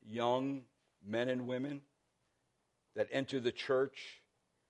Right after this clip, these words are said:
that have a strong conviction and high view of Scripture and a high view of God. So, Lord, we can remain the pillar and the support of truth. And I pray, Lord Jesus, that you would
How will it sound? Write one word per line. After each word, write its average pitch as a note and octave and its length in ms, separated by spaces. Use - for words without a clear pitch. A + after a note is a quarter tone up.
that A#2 160
have B2 160
a A2+ 60
strong C3+ 920
conviction G#2+ 720
and F#2 140
high A2 300
view G2+ 240
of F2+ 100
Scripture E2+ 480
and G2+ 80
a F#2+ 60
high G#2 220
view G2 200
of G2 120
God. E2+ 340
So, B2+ 220
Lord, A#2+ 480
we C#3+ 400
can B2 300
remain B2 600
the A2 100
pillar G#2+ 420
and G2 160
the F#2 100
support G#2+ 440
of D#2 100
truth. D2+ 200
And G2 80
I G#2+ 80
pray, D#3 320
Lord A#2 260
Jesus, G#2+ 460
that G#2 320
you B2 180
would C3 180